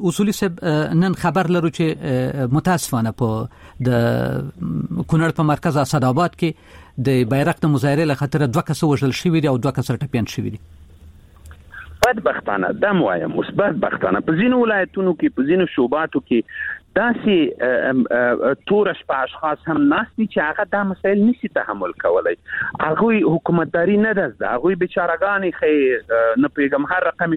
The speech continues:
Speaker 2: ښیي چې دا شل کاله په غرونو کې وو، اوس چې راغلي دي، دوی غواړي چې دولت، دولتداري او د افغانستان ولس په خپل نظر باندې جوړ کړي. دیکتاتوري د یو وخت لپاره امکان لري په افغانستان کې، تر یو حده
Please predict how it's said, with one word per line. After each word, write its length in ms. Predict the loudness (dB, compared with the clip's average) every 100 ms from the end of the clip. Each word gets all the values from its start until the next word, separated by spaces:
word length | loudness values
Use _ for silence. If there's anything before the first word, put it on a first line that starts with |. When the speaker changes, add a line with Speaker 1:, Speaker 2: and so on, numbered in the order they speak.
| 0
Speaker 2:
ښیي 160 | -2
چې 100 | 0 -2
دا 100 | -4
شل 240 | 0 -2
کاله 260 | 0 -2 -2
په 140 | -2
غرونو 300 | 0 2 2
کې 160 | 0 -2
وو، 120 | -2 -2 -14 -12 -2
اوس 160 | 0 0
چې 120 | 0
راغلي 420 | -2 0 2 2
دي، 120 | 2 0
دوی 280 | 2 2
غواړي 440 | 2 0 0 2 0
چې 140 | -2 -2
دولت، 420 | 2 2 2 0 -4 _ -2
دولتداري 800 | 2 2 0 0 0 2 2 2 0 -2
او 160 | 0
د 80 | 0
افغانستان 680 | -2 -2 -2 -2 -2 0 2
ولس 260 | 2 0 -4 -6
په 60 |
خپل 320 | -4 -2 2 2
نظر 280 | 2 0 -2
باندې 320 | -2 -4 -6 -10
جوړ 100 | -20
کړي. 120 | -16 -16 -14 -14 -2
دیکتاتوري 800 | -2 0 -2 -2 0 2 4 2 -4 -20 -14 0
د 20 |
یو 200 | 2 4
وخت 380 | 2 0 -2 -4
لپاره 380 | -4 -2 0 0 0
امکان 460 | 0 0 0 2 2
لري 200 | 2 -2
په 120 | -4
افغانستان 640 | -4 0 0 0 0 0 0
کې، 140 | -2 -2
تر 100 | 0
یو 220 | 2 2
حده 360 | 0 -2 -2